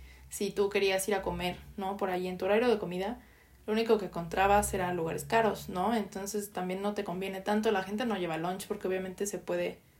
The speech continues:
costear como este estilo de vida. Em, no sé cómo, yo digo que siguen viviendo con familiares o una cosa así, porque, o sea, ganando lo que según iba a ganar yo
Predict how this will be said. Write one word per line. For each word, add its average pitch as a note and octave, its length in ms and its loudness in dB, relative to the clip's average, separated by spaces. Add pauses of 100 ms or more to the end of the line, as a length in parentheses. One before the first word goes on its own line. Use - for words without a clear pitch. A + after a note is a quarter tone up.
(220)
costear E3 640 -2
como F#3+ 200 -8
este F#3 280 -6
estilo F#3+ 320 -6
de F#3 140 -2
vida. G3+ 480 -2 (600)
Em, F#3+ 340 0
no A#3 100 4
sé A#3+ 200 -2
cómo, G#3 280 4
yo C4+ 140 0
digo A3+ 180 6
que G#3+ 80 -2
siguen G3+ 320 -2
viviendo F3+ 540 -4
con - 280 -10 (260)
familiares G3 680 0
o A3 80 2
una G#3+ 240 2
cosa G#3+ 240 0
así, G#3+ 420 -2 (800)
porque, F#3+ 840 4 (480)
o G#3 100 -2
sea, G#3 160 0
ganando G#3+ 400 2
lo A#3 180 4
que F3 240 0
según F#3+ 540 -4 (360)
iba G3 220 4
a F#3 60 4
ganar E3+ 360 -2
yo F3 200 2